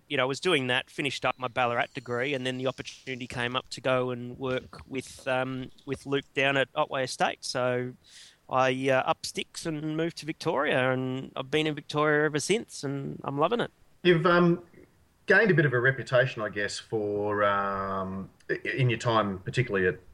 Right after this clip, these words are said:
Speaker 2: at Otway Estate for, I guess, wanting to push the boundaries, not sort of being content to, I guess, not, not play second fiddle, but to, but, but you didn't seem to be the sort of brewer who wanted to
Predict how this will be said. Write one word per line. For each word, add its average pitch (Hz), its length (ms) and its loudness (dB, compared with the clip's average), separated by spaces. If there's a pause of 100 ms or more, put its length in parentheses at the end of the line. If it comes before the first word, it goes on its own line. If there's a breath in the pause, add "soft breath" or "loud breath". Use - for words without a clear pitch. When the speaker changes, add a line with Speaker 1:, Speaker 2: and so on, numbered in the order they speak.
(160)
Speaker 2:
at 98 140 4
Otway 90 300 4
Estate 107 360 2 (560 loud breath)
for, 117 420 8
I 135 60 6
guess, 185 240 4
wanting 143 260 6
to 135 80 -2
push 160 220 2
the - 60 -8
boundaries, 113 420 2
not - 280 2
sort 135 160 2
of - 80 -2
being 117 200 2 (160)
content 113 380 -2 (480)
to, 110 340 2 (360 loud breath)
I 107 60 6
guess, 120 200 2
not, 262 160 4
not 226 180 2
play - 160 4
second 98 300 -2
fiddle, 113 420 0
but - 280 0
to, 131 720 2
but, 131 260 0
but 135 140 0 (640)
you 151 80 0
didn't 143 320 2 (260)
seem 131 260 4
to 123 100 -2
be 113 120 2
the 113 80 -4
sort 113 220 0
of 95 80 -4
brewer 117 260 6
who 113 140 0
wanted 110 320 0
to 104 380 2